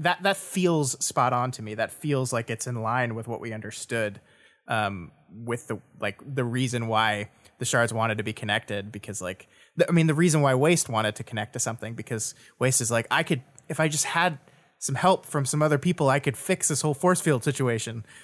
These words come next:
Um, so I think that's in line with that. Um, I wonder, like, what is, what connections are being broken in that? Like,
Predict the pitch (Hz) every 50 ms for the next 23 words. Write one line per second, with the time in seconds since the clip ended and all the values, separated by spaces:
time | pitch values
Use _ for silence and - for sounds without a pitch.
0 | - _ - 127 120 113 110 110 - - - 135 120 117 - 120 127 139 156 -
1 | 131 123 117 - 123 110 110 113 117 123 123 120 117 113 - - 127 135 123 104
2 | - - - - - - - _ - 131 - - - - 143 135 156 196 226 254
3 | 220 180 156 151 - 131 117 117 131 143 151 156 139 - - - 135 131 151 -
4 | - - 170 165 151 - - 151 139 139 131 131 123 123 110 98 107 107 113 123
5 | 127 - 110 104 101 110 117 101 - - 127 139 131